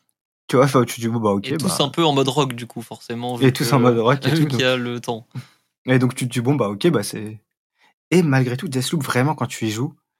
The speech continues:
Speaker 1: enfin, la, la, je trouve que la manière dont ils, ils ont dû passer un temps fou à essayer de trouver comment te faire comprendre les mécaniques et expliquer les choses du temps. Parce que quand tu joues, c'est d'une clarté, mais vraiment,
Speaker 2: Ah
Speaker 1: j'imagine
Speaker 2: oui.
Speaker 1: en termes, quand tu travailles dans l'U X ou dans machin, ça doit être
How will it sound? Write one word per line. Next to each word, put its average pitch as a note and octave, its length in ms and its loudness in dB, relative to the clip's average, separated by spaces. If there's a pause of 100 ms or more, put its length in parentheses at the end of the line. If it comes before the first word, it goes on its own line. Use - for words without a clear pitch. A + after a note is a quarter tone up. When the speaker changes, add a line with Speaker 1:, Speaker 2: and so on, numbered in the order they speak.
(360)
Speaker 1:
enfin, - 180 0 (760)
la, B2+ 140 6
la, B2+ 120 -4 (240)
je B2+ 120 -4
trouve - 180 -8
que - 220 -4 (260)
la A2+ 160 0
manière D#3+ 440 2
dont B2 100 -2
ils, - 240 -10 (180)
ils C#3 140 0
ont C#3 40 6
dû C3 120 -2
passer C3+ 240 2
un B2+ 60 2
temps B2 160 -4
fou F#3+ 320 -4 (220)
à A#2 80 -4
essayer A#2+ 200 -4
de A#2 80 -4
trouver C#3 320 -6
comment C3 260 -2
te - 180 -10
faire - 260 -8
comprendre C#3+ 520 -2
les A#2 100 -2
mécaniques B2 520 -2
et B2 80 0
expliquer C3 440 -4
les A#2 140 0
choses B2+ 240 -2
du A#2 100 -4
temps. A2+ 140 -6
Parce C3+ 140 -6
que - 80 -8
quand E3+ 140 -2
tu D#3 180 -4
joues, D3 200 -2 (280)
c'est - 120 -8
d'une A#2+ 200 0
clarté, E3 500 -4
mais A2 140 2
vraiment, C#3 400 -2
Speaker 2:
Ah C#3 40 -6
Speaker 1:
j'imagine C3 280 0
Speaker 2:
oui. A#2 60 -2
Speaker 1:
en B2 40 -4
termes, A#2+ 300 -4 (560)
quand B2 80 -6
tu - 100 -10
travailles C#3+ 340 0
dans A2+ 140 -2
l'U B2+ 300 0
X D3 260 -4
ou A#2+ 60 -2
dans A#2 100 0
machin, A#2+ 240 -2
ça F3 120 -8
doit B2+ 120 -4
être D#3 200 -10